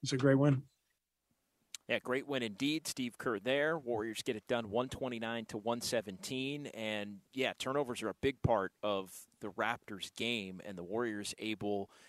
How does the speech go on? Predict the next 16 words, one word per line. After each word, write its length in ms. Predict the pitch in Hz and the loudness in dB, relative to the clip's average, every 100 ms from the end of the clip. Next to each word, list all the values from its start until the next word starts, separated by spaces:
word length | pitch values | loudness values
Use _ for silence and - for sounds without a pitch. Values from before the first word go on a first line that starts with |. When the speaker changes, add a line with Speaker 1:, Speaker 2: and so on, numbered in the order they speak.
| - _ | -20 _
Speaker 2:
in 140 | - 104 | -8 -6
a 60 | |
couple 320 | - 160 233 233 | 4 4 8 6
of 80 | |
matchups 580 | 104 90 - 71 - - - | 6 -2 -2 -6 -6 -10 -10
against 360 | 101 110 101 - | -6 -4 -4 0
them 180 | 113 101 | 0 -2
as 120 | - | -4
they 120 | 104 | -4
sweep 300 | - 123 127 - | -4 -4 -6 -6
the 60 | |
season 380 | 104 113 101 - | -8 -6 -8 -8
series 480 | - 131 110 98 - | -4 -2 -2 -4 -8
to 140 | 104 | -8
not 360 | 95 104 110 95 - _ - - - | -4 -2 -2 -4 -10 _ -20 -20 -4
have 360 | 110 95 95 | -2 0 -4